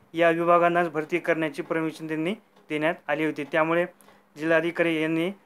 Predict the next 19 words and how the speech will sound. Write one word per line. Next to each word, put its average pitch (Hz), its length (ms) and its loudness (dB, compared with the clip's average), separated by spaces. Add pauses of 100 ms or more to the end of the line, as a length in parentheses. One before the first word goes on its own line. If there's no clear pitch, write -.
(140)
राज्य 156 220 -2
शासनाकडे 165 640 0 (800)
पत्रसुद्धा 165 520 0
पाठवलेलं 160 440 2
आहे 151 100 2
की 180 220 -2 (580)
या 165 400 4
यादीतील 160 400 0
मुलांना 160 480 2 (380)
नियुक्ती 160 360 -2
द्यायची 156 440 0 (260)
की 170 100 -8
नाही. 160 260 -2 (520)
तर 160 120 -16
त्यानंतर 170 440 2
त्यांनी 165 420 -4 (720)
एक 156 140 -8
नवीन 170 220 0
नोटिफिकेशनद्वारे 165 920 -2